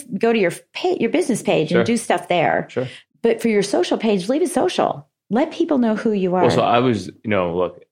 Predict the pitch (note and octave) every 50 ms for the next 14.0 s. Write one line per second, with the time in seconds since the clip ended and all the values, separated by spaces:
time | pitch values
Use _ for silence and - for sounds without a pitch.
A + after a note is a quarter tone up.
0 | _ _ _ _ _ _ _ - G2 F2+ F2 E2+ F2 F#2 F#2 F2+ F2+ F2+ F#2 F#2
1 | E2+ F2+ E2 - F#2 E2+ - - G#2 F#2 - - F#2 F2 - F2+ - - F2 -
2 | G2 E2+ E2+ E2+ - - G#2 G2 - - F#2 F#2 F2+ F2+ E2+ G2 F#2+ F2+ E2+ F2+
3 | E2+ E2 G2+ G2 F#2+ D2+ D2 F2+ F2+ - - - F#2 G2 G2+ F#2+ - E2 E2 F2
4 | E2+ - F#2 E2 F2 - - G2 F2 D#2 E2 E2+ F2+ - - G2 E2+ D#2+ D#2 D#2+
5 | D#2+ - - F2 E2 D#2+ D#2 - - F2+ F2+ F2 F2 E2+ E2+ E2+ - - _ _
6 | _ _ _ _ - A#2 C3+ F3+ F3+ F3+ C3+ A2+ A2+ A#2+ A#2 A#2 A2 G2 G2+ G2
7 | F#2+ F#2+ F#2 F2 F2 F#2 A2+ - - B2+ E3 G#3+ F#3 A#2 G#2+ C3+ D3 D3 D3 B2+
8 | A#2 - - - D3 A#2+ G#2 G2 C3 E3 D3+ A2 F#2+ F#2 F#2 F#2 F2 - - G2+
9 | G#2 G#2 A#2+ A#2+ A2 G#2 F#2+ F#2 E2 F#2 G#2 G2+ - - G2 F#2 - - G#2 G2
10 | F#2 F2 E2+ D#2+ D#2+ E2 D2+ - F#2+ F#2 F#2+ F#2+ - - F#2 E2+ F2 - - F2+
11 | F2 F2 E2 - - - - F#2+ F2+ E2+ E2+ E2 D2 - F2 F2+ F#2 F2+ F2 E2+
12 | F2+ F2+ F2 E2 D2+ A1+ E2 E2+ E2 F2 D#2 - _ - F#2 F2+ E2 D#2+ E2+ F#2
13 | G2+ - F#2 - G#1+ A1 D#2 F2 F2 F2 F2+ - F#2 - - D3+ C#3 B2+ - -